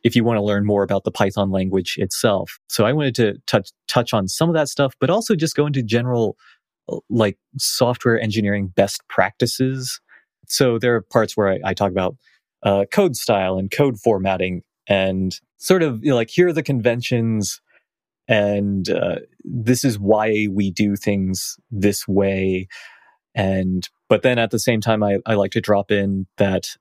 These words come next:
uh, at the end, these are all just my opinions on things that I've learned in my career and what other people say. And they're not necessarily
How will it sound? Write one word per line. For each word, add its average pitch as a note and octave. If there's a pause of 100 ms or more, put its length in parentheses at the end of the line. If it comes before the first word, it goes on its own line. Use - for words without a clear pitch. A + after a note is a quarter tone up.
uh, G2 (680)
at E3+
the D3+
end, A2
these G3+
are G#3+
all D3+
just A#2+
my G#2
opinions F2+ (180)
on G#2
things F#2+ (180)
that A2+
I've G#2 (180)
learned A#2+
in A2+
my G#2+
career G#2+
and F#2+
what G2+
other B2
people A2
say. G2 (480)
And A#2+
they're C3
not E3
necessarily G#2+